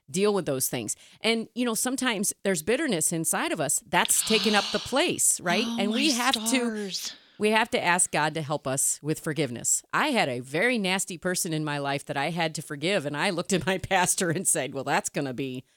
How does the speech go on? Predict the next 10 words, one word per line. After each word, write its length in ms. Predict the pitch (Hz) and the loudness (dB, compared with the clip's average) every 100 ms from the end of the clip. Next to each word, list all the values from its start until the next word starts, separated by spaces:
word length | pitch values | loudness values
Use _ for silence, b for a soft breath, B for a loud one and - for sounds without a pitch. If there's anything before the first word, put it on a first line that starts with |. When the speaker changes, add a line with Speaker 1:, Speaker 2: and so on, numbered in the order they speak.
| _ _ _ - | _ _ _ -4
Speaker 1:
um, 460 | 143 127 120 123 - - | -2 -2 -4 -8 -10 -6
probably 520 | 135 143 131 135 - | -4 -4 -6 -6 -4
impossible." 760 | 151 139 - 160 277 175 107 - | -4 -4 -2 -2 -2 -4 -6 -6
And 100 | 151 | -4
he 120 | 175 | -2
says, 260 | 156 165 | -2 -2
Speaker 2:
Right. 80 | 175 | -2
Speaker 1:
"Nothing 380 | 170 151 - 156 | 0 -2 -2 -4
is 120 | 156 | -4
impossible. 600 | 151 156 180 - 165 131 | -4 -2 -2 -2 -4 -8